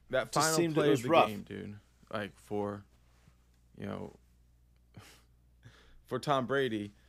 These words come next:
Speaker 1: you know, is really being defined by the fact that there was a penalty there and he got backed up. Um, if they had got that two-point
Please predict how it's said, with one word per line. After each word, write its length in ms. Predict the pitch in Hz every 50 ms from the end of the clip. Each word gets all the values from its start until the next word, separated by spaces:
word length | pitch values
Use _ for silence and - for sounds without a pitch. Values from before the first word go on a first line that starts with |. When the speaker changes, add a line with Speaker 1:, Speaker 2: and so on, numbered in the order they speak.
| _ - - - - - -
Speaker 1:
you 100 | 127 127
know, 120 | 123 117
is 160 | 90 131 110 123
really 240 | 180 208 196 170
being 340 | 151 - 110 135 143 139 127
defined 460 | 113 120 - - 127 127 127 123 117
by 380 | 101 117 107 107 107 104 101 71 65
the 80 | 101
fact 360 | 101 - 107 104 107 110 - 104
that 120 | 107 -
there 120 | 104 104
was 140 | 101 104 98
a 40 | -
penalty 540 | - - 127 - 107 101 101 - - 98 98
there 420 | 95 101 101 101 98 101 98 - -
and 120 | - 95 95
he 80 | 95
got 220 | 92 104 101 - -
backed 340 | 110 107 101 101 - - -
up. 300 | 110 98 92 - - - - - _ _ _ _ _ _ - -
Um, 280 | 101 101 101 98 85 - -
if 100 | 107 107 - - _ _ _ -
they 160 | - 117 135
had 120 | 147 147 113
got 180 | 143 139 131
that 160 | - 123 - -
two-point 580 | - 127 113 - - 127 117 113 107 - -